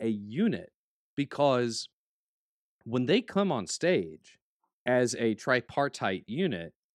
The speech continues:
we know that they fit together. We know that they belong as a unit, but they're still clear and distinct individual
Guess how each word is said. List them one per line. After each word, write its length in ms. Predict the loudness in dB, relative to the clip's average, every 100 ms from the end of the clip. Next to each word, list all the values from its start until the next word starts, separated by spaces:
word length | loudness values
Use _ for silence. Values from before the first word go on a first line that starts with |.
| _
we 240 | -4 -2 0
know 480 | -2 0 2 2
that 240 | 0 -2 -2
they 120 | -4
fit 360 | -4 -6 -6 -4
together. 640 | -4 -2 -2 -4 -12 -16 _ _ _
We 220 | -4 -2 0
know 340 | 0 0 -2
that 320 | 0 0 0
they 160 | 0 0
belong 760 | 0 -4 -2 0 0 0 -2 -4
as 240 | -4 -4
a 60 | -6
unit, 400 | -6 -6 -4 -4
but 140 | -6
they're 80 | -8
still 260 | -6 -6 -6
clear 480 | -8 -4 0 0
and 180 | -2 -6
distinct 500 | -6 -8 -6 -6 -6 -6
individual 880 | -6 -6 -6 -6 -6 -6 -6 -8